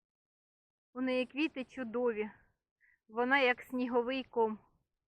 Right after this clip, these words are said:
Вона тут за парканом, нікому не заважає, росте собі і росте. У мене вже брали і гілочки з неї на черенки. Не знаю, е, получилося у них щось, не получилося.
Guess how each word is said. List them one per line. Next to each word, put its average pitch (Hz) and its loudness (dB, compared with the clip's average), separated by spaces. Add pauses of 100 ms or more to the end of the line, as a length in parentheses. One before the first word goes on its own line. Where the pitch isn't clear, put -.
(440)
Вона 262 2
тут 254 -4
за 254 2
парканом, 269 2
нікому 302 0
не 262 0
заважає, 254 4
росте 302 -2
собі 254 -4
і 254 2
росте. 254 -2 (520)
У 269 -4
мене 294 2
вже 254 0
брали 262 6
і 247 0
гілочки 302 2
з 262 -6
неї 277 0
на 254 0
черенки. 254 -2
Не 262 0
знаю, 247 6 (400)
е, 220 2
получилося 277 2
у 269 2
них 262 -2
щось, - -8
не 226 -2
получилося. 262 -2